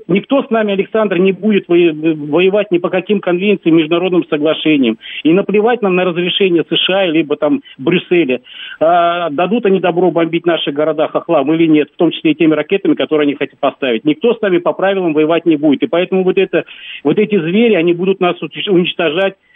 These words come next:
везде и всюду, где и представится возможность, в том числе и с нашей территории,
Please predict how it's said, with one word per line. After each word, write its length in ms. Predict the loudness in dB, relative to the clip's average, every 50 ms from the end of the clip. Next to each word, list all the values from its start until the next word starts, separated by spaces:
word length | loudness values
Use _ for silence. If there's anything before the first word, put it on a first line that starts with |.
| -16 _
везде 560 | -2 -2 0 -2 -2 -2 -2 0 2 2 0
и 20 | -2
всюду, 380 | -4 -4 -2 -2 0 2 0
где 200 | -2 0 0 0
и 40 | 0
представится 640 | 0 -2 -4 -4 -2 -2 0 0 0 0 -2 -2 -2
возможность, 460 | -2 0 0 -2 -2 -2 -4 -4 -2
в 20 |
том 140 | 0 0 0
числе 300 | 0 -4 -2 _ 0 0
и 60 | 0
с 40 | 0
нашей 260 | -2 -2 -2 -2 -6
территории, 600 | -2 0 0 0 0 2 2 2 2 2 0 -2